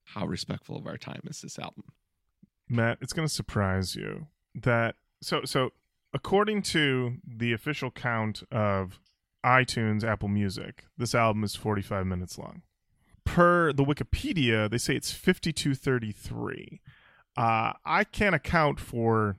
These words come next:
Speaker 2: the extra seven minutes they're throwing on here. I have the C D. The C D, as far as I can tell, is exactly the same as what's on streaming. So, yeah, I put it at, uh,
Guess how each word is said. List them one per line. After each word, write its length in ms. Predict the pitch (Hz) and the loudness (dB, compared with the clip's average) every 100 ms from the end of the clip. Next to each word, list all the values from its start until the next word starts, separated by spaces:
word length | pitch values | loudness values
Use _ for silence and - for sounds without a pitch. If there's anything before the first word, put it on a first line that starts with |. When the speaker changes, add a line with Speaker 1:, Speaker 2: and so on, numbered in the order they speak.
| _ | _
Speaker 2:
the 100 | 131 | -6
extra 520 | 131 - - 123 113 107 | -4 -4 -2 2 2 0
seven 440 | - 139 117 110 | 0 2 2 0
minutes 300 | 110 104 - | 0 -2 -4
they're 140 | 110 | -8
throwing 360 | 101 113 98 98 | -4 -2 0 0
on 240 | 101 98 | -2 -4
here. 360 | 95 - - 156 _ _ _ - | -6 -10 -12 -16 _ _ _ 6
I 180 | 143 | 8
have 160 | 180 170 | 8 6
the 60 | 151 | 2
C 220 | - 156 | -2 -2
D. 140 | 143 143 | 0 -2
The 100 | 123 | -4
C 220 | - 170 | -4 2
D, 300 | 156 143 131 - | 6 6 6 0
as 120 | 117 | 0
far 160 | 165 170 | 4 4
as 100 | 160 | 4
I 60 | |
can 100 | 143 | 2
tell, 160 | 147 139 | 4 4
is 100 | 107 | 2
exactly 460 | 98 110 139 147 | 2 4 6 4
the 100 | 117 | 0
same 220 | 107 107 101 | 2 2 2
as 100 | 98 | 0
what's 160 | 95 | -2
on 100 | 95 | -4
streaming. 480 | - - 104 - 156 _ _ - _ | -4 -6 -8 -8 -10 _ _ -20 _
So, 180 | - 110 | -10 -6
yeah, 220 | 104 101 | -4 -4
I 60 | 110 | -4
put 220 | - 165 | -4 -4
it 80 | 151 | 0
at, 300 | 139 131 127 | 2 2 2
uh, 280 | 120 117 | 2 2